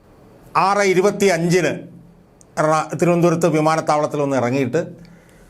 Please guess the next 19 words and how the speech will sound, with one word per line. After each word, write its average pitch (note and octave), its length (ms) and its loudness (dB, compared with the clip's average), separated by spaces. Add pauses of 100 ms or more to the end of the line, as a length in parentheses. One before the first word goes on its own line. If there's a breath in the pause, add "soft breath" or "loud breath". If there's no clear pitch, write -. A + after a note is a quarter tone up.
(760 loud breath)
നേരെ A#3+ 300 2 (100)
വന്ന് G#3 220 2 (240)
ഈ F3+ 40 4 (120)
വീഡിയോ E3+ 280 4 (100)
ചെയ്യുകയാണ്. A2+ 520 0 (1900 loud breath)
അപ്പം G#3+ 180 2
തന്നെ A#3+ 220 0
സ്വാഭാവികമായും A#3 680 0 (1200)
ഗൗരവമായ A3+ 600 2
എന്തെങ്കിലും G#3+ 320 0
പ്രശ്നം G#3+ 260 0
അല്ലെങ്കിൽ G#3 280 0
ഗുരുതരമായ A3 440 2
എന്തെങ്കിലും G3+ 280 -2
പ്രശ്നം F#3+ 240 -2
ഉണ്ടാകും G3+ 320 0 (200)
എന്ന് G3+ 140 2 (140)
എൻ്റെ G3+ 160 0
പ്രേക്ഷകർക്ക് F#3+ 500 0